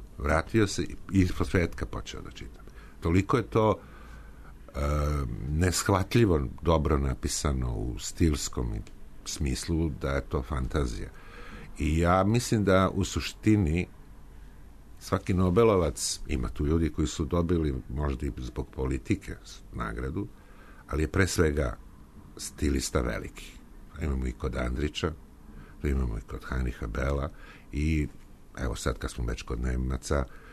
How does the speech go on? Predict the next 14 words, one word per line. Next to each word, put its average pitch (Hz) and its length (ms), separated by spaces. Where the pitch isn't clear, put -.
i 73 100
kod - 200
Herte 73 320
Miller, 69 360
koja 60 260
je 53 340
iz 60 200
Rumunije, 69 600
to 87 280
je 104 220
preduslov, 101 520
čini 64 340
mi 50 140
se. - 200